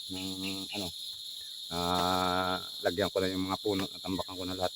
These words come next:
yung mga puno. So, mayroon pa pata-, mayroon pa dun, mga kabangka. Hindi na, naman pang natutumba sila. So, hindi pa natambakan. Ah, malambot pa. So, may pasok kasi ako, mga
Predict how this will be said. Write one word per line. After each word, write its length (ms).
yung 80
mga 160
puno. 240
So, 480
mayroon 160
pa 160
pata-, 320
mayroon 320
pa 320
dun, 240
mga 160
kabangka. 320
Hindi 80
na, 240
naman 400
pang 560
natutumba 560
sila. 240
So, 160
hindi 240
pa 480
natambakan. 400
Ah, 80
malambot 400
pa. 160
So, 320
may 80
pasok 320
kasi 240
ako, 0
mga 240